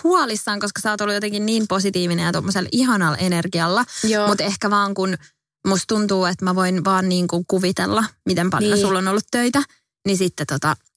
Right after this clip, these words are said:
Speaker 1: ite on silleen, voi vitsi, että toivottavasti sä niin kuin jaksat. Mut musta tuntuu, että sulla on tosi sellainen luonne, että sä niin kuin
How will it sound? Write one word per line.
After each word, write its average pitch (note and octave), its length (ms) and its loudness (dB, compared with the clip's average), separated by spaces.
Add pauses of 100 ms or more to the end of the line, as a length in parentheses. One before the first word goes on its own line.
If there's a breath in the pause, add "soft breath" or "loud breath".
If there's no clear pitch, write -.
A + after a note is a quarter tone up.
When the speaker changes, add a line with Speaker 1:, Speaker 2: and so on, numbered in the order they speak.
Speaker 1:
ite F3+ 180 0
on F#3 100 0
silleen, G#3 320 -2
voi B3+ 240 2
vitsi, B3+ 260 0
että A#3 200 -2
toivottavasti A#3 460 -2
sä G#3+ 180 -2
niin G3+ 220 0
kuin G3+ 160 -4
jaksat. G3+ 340 0
Mut A3+ 140 2
musta D4 280 2
tuntuu, E4+ 160 0
että A#3 100 -4
sulla A#3+ 120 -2
on A3+ 60 -2
tosi A#3+ 200 0
sellainen G#3 460 -2
luonne, F3+ 460 0
että F3+ 220 -4
sä F3+ 100 -2
niin E3+ 240 0
kuin F3 240 0